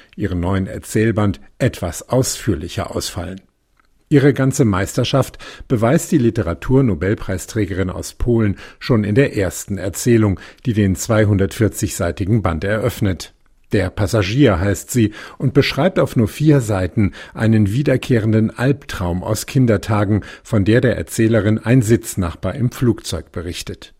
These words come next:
Auslöser seiner Ängste war eine dunkle Gestalt mit glühender Zigarette, die er Nacht für Nacht erblickte, wenn er unter der Bettdecke lag und zum Fenster schaute.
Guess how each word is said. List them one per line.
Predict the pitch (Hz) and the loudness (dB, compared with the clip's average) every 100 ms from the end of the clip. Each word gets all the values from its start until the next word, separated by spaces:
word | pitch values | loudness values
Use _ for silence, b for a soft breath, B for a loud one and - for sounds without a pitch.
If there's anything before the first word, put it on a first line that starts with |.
| _ _ _ | _ _ _
Auslöser | - 117 127 151 147 139 | 0 2 2 2 4 4
seiner | 123 117 117 | 4 4 2
Ängste | 107 127 131 - 139 | 2 2 0 0 0
war | 139 | 0
eine | 127 135 120 | 2 0 2
dunkle | 120 107 117 | 0 0 0
Gestalt | 113 - - 110 76 - | 0 -2 -2 -2 -2 -4
mit | 85 80 | -8 -8
glühender | - 101 104 98 95 | -6 0 2 2 0
Zigarette, | - 104 95 113 127 101 B B B - | -2 -2 0 0 2 0 B B B -4
die | 110 | -2
er | 78 | -2
Nacht | 95 92 - | -4 -6 -4
für | 113 | 0
Nacht | 90 80 - | 0 -2 -6
erblickte, | 107 92 113 120 - 98 | -6 0 0 0 0 2
wenn | 98 | 2
er | 95 - | 0 -2
unter | 95 104 | -2 -2
der | 107 104 | 0 0
Bettdecke | 113 - 107 - | -2 -2 -2 0
lag | 98 98 104 - B B - | 0 0 -4 -10 B B -2
und | 104 95 | 0 0
zum | - - 127 | -2 0 0
Fenster | - 117 90 - 80 | 0 -2 -2 -8 -8
schaute. | 87 78 - | -8 -8 -10